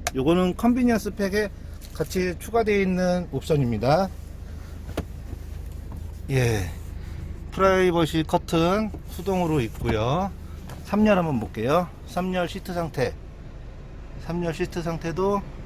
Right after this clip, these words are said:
깨끗하게 관리가 잘 되어져 있습니다. 삼 열에도 당연히 프라이버시 커튼 있고요. 예, 지금 에어컨 너무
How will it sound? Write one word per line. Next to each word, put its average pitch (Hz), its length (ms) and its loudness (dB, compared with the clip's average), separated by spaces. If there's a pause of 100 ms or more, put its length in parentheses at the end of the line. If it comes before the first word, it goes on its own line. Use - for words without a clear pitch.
(260)
깨끗하게 180 720 -2 (140)
관리가 131 460 0
잘 131 240 0
되어져 120 360 0
있습니다. 90 540 -6 (1300)
삼 160 240 0
열에도 165 540 2 (240)
당연히 143 480 0 (840)
프라이버시 170 460 0
커튼 165 600 4 (260)
있고요. 113 560 0 (2000)
예, 107 220 2
지금 123 300 2
에어컨 160 680 4
너무 135 280 4